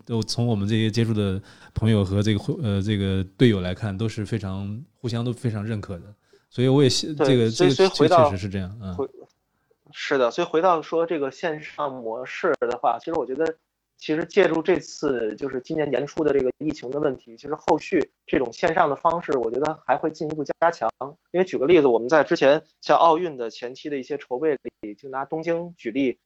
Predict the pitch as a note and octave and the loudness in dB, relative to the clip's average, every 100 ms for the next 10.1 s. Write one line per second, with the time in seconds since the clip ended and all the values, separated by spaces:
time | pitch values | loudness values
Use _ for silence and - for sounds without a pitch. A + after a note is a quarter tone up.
0 | - D3 F3 F3 F#3 F3 D3+ F#3+ D3+ C3 | -12 -2 0 4 4 2 2 2 2 -4
1 | B2+ - - - - - G#3 G#3 C3+ A2+ | -6 -12 -18 -18 -16 -8 0 2 0 -4
2 | A2+ C3+ C#3+ B2 A2 - - A2+ F#2+ - | -12 -2 0 0 -4 -8 -2 -2 -2 -8
3 | - - G3 F#3+ G3 F#3 B2 A#2 B2 B2+ | -12 2 2 2 -2 -4 -4 -10 -6 -6
4 | - _ _ - B2+ D#3+ C3 A#2 - F#3 | -6 _ _ -6 -4 -2 -4 -6 -4 -4
5 | G3 F3+ B2+ G2+ - C#3 D#3 D#3 B2+ - | 0 0 0 -8 -10 -4 0 0 -2 -6
6 | B2+ A#2 A2 - _ _ - C#3+ D3 - | -6 -4 -6 -10 _ _ -4 -4 -4 -12
7 | G#2 C3 C#3+ A#2 B2 C#3 C3 - C3 A#2 | 0 4 4 2 -2 -2 -2 -4 -4 -4
8 | - A2+ D3 C3 G2 - C#3 A#2+ - C3 | -6 0 2 2 0 -2 -4 -4 -6 -8
9 | A#2 - C#3 C3 C3 C#3+ C#3+ D3+ - D#3 | -8 -8 -6 -6 -4 0 4 4 2 -2
10 | D#3+ | -2